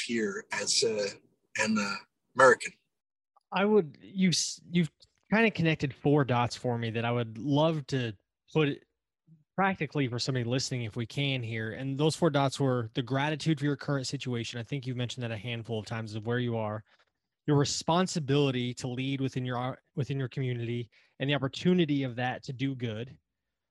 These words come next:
Speaker 2: Those are the three. And then something you've, you've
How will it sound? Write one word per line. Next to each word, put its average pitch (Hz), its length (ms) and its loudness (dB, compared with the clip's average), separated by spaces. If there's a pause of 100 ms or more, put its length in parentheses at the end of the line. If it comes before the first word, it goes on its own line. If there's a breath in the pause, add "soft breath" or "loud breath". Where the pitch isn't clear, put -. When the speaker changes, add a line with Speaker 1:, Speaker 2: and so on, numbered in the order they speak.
(140)
Speaker 2:
Those 131 160 0
are 135 60 -2
the 123 120 -2
three. 131 380 -2
And 160 200 0
then 160 240 0 (200)
something 208 320 0
you've, 175 200 0 (120)
you've 156 300 -2